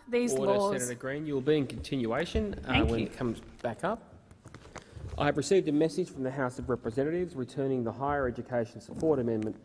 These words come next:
Speaker 2: Job Ready Graduates and Supporting Regional and Remote Students Bill twenty twenty, and informing the Senate that the House has made the amendment requested by the Senate to the bill.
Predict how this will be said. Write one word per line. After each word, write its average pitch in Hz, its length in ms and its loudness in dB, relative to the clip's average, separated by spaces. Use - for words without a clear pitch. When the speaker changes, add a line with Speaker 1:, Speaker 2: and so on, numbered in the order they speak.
Speaker 2:
Job 131 280 4
Ready 117 160 4
Graduates 110 500 -2
and 110 160 -6
Supporting 113 460 -2
Regional 117 380 0
and 104 80 -2
Remote 107 300 -2
Students 151 360 0
Bill 120 260 4
twenty 110 320 -2
twenty, 113 400 -4
and 120 140 0
informing 147 540 2
the 120 60 -6
Senate 117 380 0
that 113 140 -2
the 117 80 -6
House 143 360 -4
has 113 180 -4
made 143 320 0
the 139 80 2
amendment 107 380 0
requested 117 540 -4
by 110 140 2
the 107 100 -4
Senate 110 340 0
to 131 140 2
the 110 80 -2
bill. 101 300 0